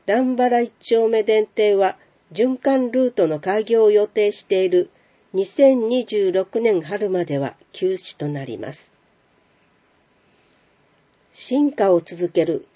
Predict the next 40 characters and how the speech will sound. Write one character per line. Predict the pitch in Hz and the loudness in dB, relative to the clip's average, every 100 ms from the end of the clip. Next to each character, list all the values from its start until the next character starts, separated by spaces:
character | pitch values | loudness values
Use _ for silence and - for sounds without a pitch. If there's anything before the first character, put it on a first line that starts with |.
| - | -12
広 | 196 247 294 | 2 2 2
島 | 269 262 247 | 0 2 2
駅 | 208 - 147 | 0 -4 -6
南 | 151 160 185 180 170 | -2 0 0 0 -2
口。 | 160 - - - _ _ _ _ _ _ _ _ _ _ _ _ _ - | -4 -8 -14 -14 _ _ _ _ _ _ _ _ _ _ _ _ _ -2
今 | 254 269 | 2 2
後 | 262 247 | 4 4
も | 240 254 _ _ | 4 2 _ _
二 | 208 220 | -6 -4
千 | - 294 269 | 2 2 2
二 | 262 262 | 2 0
十 | 233 208 | 2 0
九 | 202 254 254 | 0 0 4
年 | 220 196 | 4 2
春 | 175 208 208 | 0 0 0
の | 165 143 - | 0 -2 -2
全 | 196 240 | -2 -2
体 | 240 254 247 | -2 -2 0
完 | 254 240 240 | -2 -4 -4
成 | - 180 | 0 0
を | 156 | 2
目 | 156 | -2
指 | 156 160 | -4 -6
し、 | - 117 - _ _ _ _ _ _ | -8 -16 -18 _ _ _ _ _ _
順 | 240 240 220 | -4 -4 -2
次 | 196 196 - _ - | -2 -2 -4 _ -4
ペ | 190 | 4
デ | 254 | 6
ス | 262 - | 6 4
ト | 254 | 4
リ | 254 | 4
ア | 247 | 2
ン | 247 | 2
デ | 220 240 | -2 -2
ッ | |
キ | - 175 | -2 0
や | 151 - _ _ | 0 0 _ _
大 | 180 208 240 | 2 4 4
屋 | 226 | 4
根、 | 202 185 | 4 2